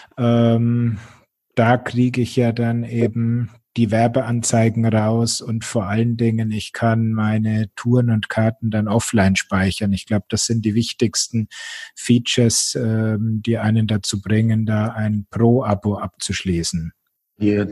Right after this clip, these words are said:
Speaker 2: die Reihe der Features ist noch länger, aber Werbefreiheit wäre vielleicht auch noch so ein Argument für viele. Und wir bemühen uns, dass es, äh,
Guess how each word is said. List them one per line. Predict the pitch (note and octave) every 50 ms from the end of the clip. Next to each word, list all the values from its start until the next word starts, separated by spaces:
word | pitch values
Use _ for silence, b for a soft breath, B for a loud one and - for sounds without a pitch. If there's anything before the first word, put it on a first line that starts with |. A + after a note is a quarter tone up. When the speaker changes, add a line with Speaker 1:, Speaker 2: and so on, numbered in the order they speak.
| - - -
Speaker 2:
die | G#2+ G2+
Reihe | G2 G2+ G2+ - - - G#2 G#2+ G#2+ A2+ B2 B2+ A#2+
der | A#2 A2+
Features | - - B2+ B2 - A#2+ A#2 A2
ist | A2+ G#2
noch | A2+ G#2 G2+
länger, | G2+ A2 B2 C3+ C3+ B2+
aber | A#2+ A2 G#2 G2+ G2+
Werbefreiheit | F#2+ G#2 A#2 B2+ B2 B2 A#2 A2+ - A2 G#2+ A2+ A#2 A2+ A2+ A2+ A2+ G#2+ G#2+
wäre | G#2 A2 A2
vielleicht | A2 - A2+ G#2+ A2 A2 A2 - A2
auch | A2 A2+ - -
noch | A2 G#2 -
so | - - G#2
ein | G2+ G2+ G2 G2+ G2+ G2 G2 G2+ G2+ -
Argument | - G2+ G#2 G2+ G2+ G2 G2+ G2+ G#2 G2+ -
für | - - G2+ F#2+
viele. | - G#2 G2+ G2+ G2+ G2+ G2 B B B B B B B B B B B B B B _ _ _ _ _ _ - - -
Und | G2+ F#2+ F2+ F#2+
wir | G2+ G2+ G#2+
bemühen | G2+ G#2+ G2 G#2+ A2+ A2+ A2+ G#2+
uns, | G#2+ G#2 G#2 - - -
dass | - G2 F#2+ -
es, | - F#2+ - - - -
äh, | - - A#2 G#2+ G#2+ G2